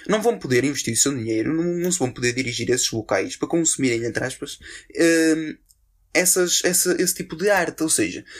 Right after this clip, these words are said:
os, os agentes culturais e as pessoas envolvidas na cur-, na cultura tiveram aqui um, um, tipo, ficaram com as mãos e pés atados. Porque muita gente, eh, grande parte do, do,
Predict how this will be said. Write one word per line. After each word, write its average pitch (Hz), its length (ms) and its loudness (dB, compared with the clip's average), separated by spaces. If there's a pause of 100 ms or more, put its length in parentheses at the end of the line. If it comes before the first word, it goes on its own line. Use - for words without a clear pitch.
(720)
os, 208 460 0
os 185 200 -2
agentes 123 300 0
culturais 110 680 0
e 123 80 -4
as - 80 0
pessoas 117 400 0
envolvidas 127 640 -2
na 139 100 2
cur-, 120 300 -4
na 135 100 0
cultura 117 560 -2 (480)
tiveram 214 400 0
aqui 214 240 -6
um, 214 260 -6
um, 202 340 -6 (280)
tipo, 190 160 -4
ficaram 214 300 0
com 214 80 2
as 208 60 0
mãos 208 220 -2
e 202 60 -2
pés 208 220 0
atados. 190 440 0 (380)
Porque 165 400 0 (140)
muita 190 260 2
gente, 202 320 -2 (140)
eh, 127 280 2 (220)
grande 220 240 0
parte 127 240 0
do, 139 120 -6
do, 135 400 -6